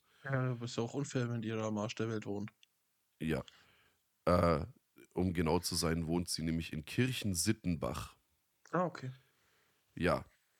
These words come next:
Speaker 2: hab ich vorher, also man hat's mal gehört, ja,
Speaker 1: Kenn ich,
Speaker 2: den,
Speaker 1: ja.
Speaker 2: also den, den Namen hat man mal gehört, aber, äh, und dann war's auch noch ein Ortsteil davon, und zwar, der hieß der, glaub ich, Treuf oder irgendwie sowas.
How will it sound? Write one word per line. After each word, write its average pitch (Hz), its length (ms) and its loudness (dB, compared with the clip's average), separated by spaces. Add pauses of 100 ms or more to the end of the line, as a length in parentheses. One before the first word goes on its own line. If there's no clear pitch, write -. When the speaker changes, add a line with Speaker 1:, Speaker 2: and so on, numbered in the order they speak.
(140)
Speaker 2:
hab 101 160 -2
ich 92 80 -2
vorher, 98 400 4
also 98 180 2
man 98 200 4
hat's 127 260 2
mal 95 240 6
gehört, 90 540 2
ja, 85 200 2
Speaker 1:
Kenn 156 160 2
ich, 90 140 0
Speaker 2:
den, 123 120 2
Speaker 1:
ja. 123 60 -2
Speaker 2:
also 85 200 0 (260)
den, 82 220 -2
den 82 160 0
Namen 101 320 2
hat 110 100 0
man 95 140 -2
mal 87 120 0
gehört, 95 400 -2 (100)
aber, 90 380 0 (920)
äh, 85 260 2 (300)
und 87 100 -4
dann 85 160 2
war's 87 200 4
auch 87 180 2
noch 90 160 0
ein 78 220 2
Ortsteil 82 580 2
davon, 80 340 -2
und 78 140 -4
zwar, 78 180 -4
der 78 80 -6
hieß 85 160 -6
der, - 120 -6
glaub 73 120 -4
ich, 85 120 -8
Treuf - 640 -2
oder - 200 -8
irgendwie 65 240 -12
sowas. 73 420 -6